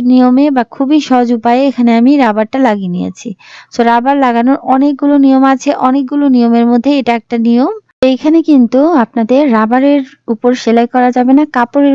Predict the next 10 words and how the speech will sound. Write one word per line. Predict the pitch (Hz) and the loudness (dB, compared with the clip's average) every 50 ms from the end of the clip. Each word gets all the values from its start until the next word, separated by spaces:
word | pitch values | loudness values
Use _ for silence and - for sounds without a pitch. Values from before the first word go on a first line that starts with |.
| 277 254 | 0 0
উপর | - 277 269 - | -2 -4 -4 -2
সেলাই | - 220 214 202 196 - | -2 -2 0 -2 -2 -6
করতে | 190 175 - - | -10 -12 -10 -10
হবে। | 180 175 175 165 175 175 214 - _ _ _ _ _ _ _ _ _ _ _ _ _ _ - | -6 -6 -6 -6 -6 -10 -16 -18 _ _ _ _ _ _ _ _ _ _ _ _ _ _ -2
So, | - 269 269 - 277 | -2 0 0 0 -2
এই | 294 - | -2 -2
ফাঁকা | - 262 254 - 277 285 285 | -2 -4 -4 -2 -2 0 0
অংশটুকু | 285 269 - 285 262 285 262 285 285 269 240 | 0 -2 -2 -4 -4 -4 -2 0 0 0 0
এখন | 214 240 247 247 | -2 -2 -2 0
আমি | 247 254 285 | 2 2 0